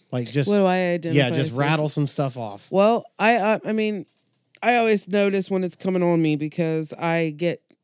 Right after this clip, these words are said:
Speaker 2: distracted, and, and distraction will come very easily. Um, and then it, it, it's, it's always the same patterns, it seems. You know, the attack will be on, um, uh, something will fall apart with my kids or, uh, with my marriage or,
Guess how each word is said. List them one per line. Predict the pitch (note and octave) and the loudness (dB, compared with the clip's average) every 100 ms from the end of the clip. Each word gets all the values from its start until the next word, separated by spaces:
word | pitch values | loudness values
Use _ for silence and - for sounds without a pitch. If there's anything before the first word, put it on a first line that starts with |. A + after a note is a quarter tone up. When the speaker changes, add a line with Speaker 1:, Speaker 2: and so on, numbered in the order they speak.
| _ | _
Speaker 2:
distracted, | E3 D#3+ - D#3+ D3+ - C#3 - _ - _ _ _ - - - | -2 -2 0 -2 -2 -4 -10 -12 _ -20 _ _ _ -20 -18 -14
and, | C3 D#3 D3+ | -4 -2 -2
and | A2 E3 D#3 D#3 D#3+ | 0 0 0 -2 -2
distraction | E3 - E3+ E3+ F3 | -2 0 -2 -2 -2
will | D#3+ | -4
come | - F3 D#3+ | -2 -2 0
very | D#3 D#3 | 0 0
easily. | C#3 E3 F3 C#3+ D3 C#3+ C#3 - - - - _ | -2 -2 -2 -2 -2 -2 -4 -10 -20 -20 -20 _
Um, | E3 E3 D#3+ | -2 -2 0
and | D#3+ E3+ | -2 -2
then | E3 | -2
it, | E3 D3 - | -4 -4 -2
it, | G3+ F#3 | -2 -2
it's, | G3+ - | -6 -4
it's | G#3+ A#3 | -2 0
always | A#3 C4+ | 2 0
the | C4+ | 0
same | - A3 G#3 | -2 0 0
patterns, | F#3+ F3 E3 E3+ F#3+ F#3 | 0 0 2 2 0 0
it | G#3 | -4
seems. | - A#3+ A#3+ B3 A#3+ - _ _ - - - _ _ | -4 -2 0 0 -2 -10 _ _ -20 -20 -20 _ _
You | - | 0
know, | F3+ F3 F3 | 2 4 4
the | D#3 F3+ | 2 2
attack | E3+ F3+ F3 | 2 0 0
will | F3 | -2
be | E3 E3+ | 0 0
on, | E3+ E3 E3 D3+ | 2 0 -2 -4
um, | F3 E3 D#3+ C#3+ | -4 -2 -2 -4
uh, | A#2 | -4
something | D3+ - F3+ F#3+ | -4 -4 -2 0
will | E3 | 0
fall | D#3+ E3 | 2 2
apart | E3+ - F3 | 2 2 2
with | E3+ | 2
my | E3+ F3+ | 2 0
kids | E3+ G3 F3+ D#3+ C#3 C#3 | 2 2 4 2 0 -2
or, | D3 D3 D3 - - _ - | -2 -2 -6 -14 -20 _ -6
uh, | D#3 D#3+ | -2 0
with | D#3 E3 | 2 2
my | F3+ | 2
marriage | F3 F3+ E3+ D3+ C#3+ C3+ C3 | 2 4 4 4 2 -2 -4
or, | C#3+ C#3+ C#3+ C#3+ | -4 -4 -4 -4